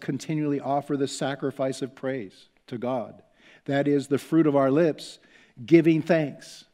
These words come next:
to his name." Notice it says it's to be the fruit of our lips. That means we need to verbalize it. We need to offer a sacrifice of praise, which is pleasing to God.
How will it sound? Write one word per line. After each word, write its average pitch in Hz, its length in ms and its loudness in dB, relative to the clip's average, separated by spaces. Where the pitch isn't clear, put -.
to 165 120 -2
his 160 220 0
name." 156 320 -6
Notice 170 380 2
it 151 60 0
says 160 500 0
it's 160 260 -4
to 165 80 -2
be 147 140 4
the 147 100 2
fruit 170 280 0
of 147 60 -4
our 143 140 4
lips. 156 280 0
That 139 120 -2
means 143 300 -2
we 156 140 2
need 156 140 2
to 139 80 4
verbalize 135 500 2
it. - 100 -18
We 151 100 4
need 160 160 4
to 143 80 -2
offer 156 320 0
a 135 60 0
sacrifice 156 600 -4
of 135 60 -8
praise, 143 360 -2
which 123 160 -8
is 123 120 -10
pleasing 160 500 -4
to 139 80 -12
God. 127 340 -10